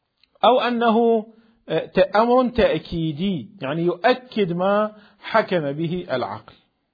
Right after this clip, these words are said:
وهو معنى أنه إرشادي. ولقد وقع الخلاف في ذلك، والحق أنه للإرشاد،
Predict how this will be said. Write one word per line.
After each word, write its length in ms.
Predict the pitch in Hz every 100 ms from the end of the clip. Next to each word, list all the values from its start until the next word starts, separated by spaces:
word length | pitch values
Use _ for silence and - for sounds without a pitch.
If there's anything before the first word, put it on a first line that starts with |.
| -
وهو 260 | 135 135 143
معنى 400 | 143 143 139 127
أنه 360 | 143 160 185
إرشادي. 640 | 113 - 113 107 110 110 123 _ _ _ _ _ _ _ -
ولقد 420 | 208 233 233 214
وقع 360 | 220 240 214 196
الخلاف 520 | 190 190 190 196 190
في 220 | - 147
ذلك، 580 | 127 127 123 151 - - _ _ _ _ _
والحق 520 | 143 147 - 214 -
أنه 600 | 190 190 190 185 170 180
للإرشاد، 760 | 175 143 127 127 - 156 143